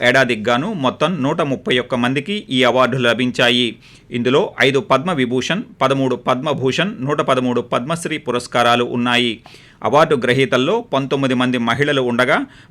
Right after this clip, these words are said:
పదహారు మందికి మరణానంతరం పురస్కారాలు దక్కాయి. బాలీవుడ్ దివంగత నటుడు ధర్మేంద్ర సింగ్ డియోల్కు మరణానంతరం పద్మ విభూషణ్ ప్రకటించారు. కేరళ మాజీ ముఖ్యమంత్రి దివంగత విఎస్ అచ్యుతానందన్, జస్టిస్ కేటీ థామస్,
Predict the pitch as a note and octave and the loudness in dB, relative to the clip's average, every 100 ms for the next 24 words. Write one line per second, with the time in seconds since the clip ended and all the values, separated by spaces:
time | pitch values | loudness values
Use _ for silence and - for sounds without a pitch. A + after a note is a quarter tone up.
0 | - C3 E3 E3 C#3+ D#3 G3 E3+ C3 A#2+ | -4 0 2 2 2 0 0 0 2 2
1 | D3+ D#3 C#3 C3+ D#3 F#3 C3+ B2+ C#3 B2+ | 2 2 0 -2 -4 -2 -4 -2 0 2
2 | B2 A#2+ B2 - B2 A#2+ A#2 - - - | 2 2 0 2 2 4 0 -4 -20 -20
3 | - G2 A#2+ C3 C3+ B2 B2 A#2 C#3+ F3 | -10 2 4 4 2 0 -2 0 0 2
4 | E3+ C#3+ B2 B2 B2+ F3+ - A#2 B2+ E3 | 0 2 0 0 0 -2 -4 -4 -2 0
5 | F3+ E3 C#3+ C3+ A#2 A2 C3+ C3 B2 A3+ | 0 0 -2 -2 -2 2 2 2 0 -4
6 | F3 A#2+ C#3+ F3 D#3 B2+ C3 F3+ F3 B2 | 0 0 2 0 0 0 -2 -4 0 -2
7 | A#2+ C#3 B2 B2 C3+ C#3 C#3 - A#2+ B2+ | 0 -2 -2 -2 -2 -2 -6 -2 -2 0
8 | B2+ - A#2+ D#2+ - - - _ _ C3 | 0 2 2 0 -6 -16 -20 _ _ 4
9 | C#3 C3+ B2+ B2+ C#3+ C#3 B2 - C#3 B2 | 4 4 4 2 2 -2 -2 -2 -2 -2
10 | F#3 G#3 B2 B2+ C3 A#2+ D#3+ G3+ G#2+ C3+ | -4 -4 0 0 2 0 0 -2 -4 -2
11 | D3 C#3+ - - B2+ G3 D#3 B2+ B2+ D3 | 0 -2 -2 -2 0 0 2 2 0 -2
12 | A#3 - - _ C3+ C3 - C#3+ - E3 | -4 -10 -20 _ -2 -2 -2 -8 -2 0
13 | E3+ E3+ C#3+ C#3 B2 E3+ - | 2 0 0 0 0 0 -4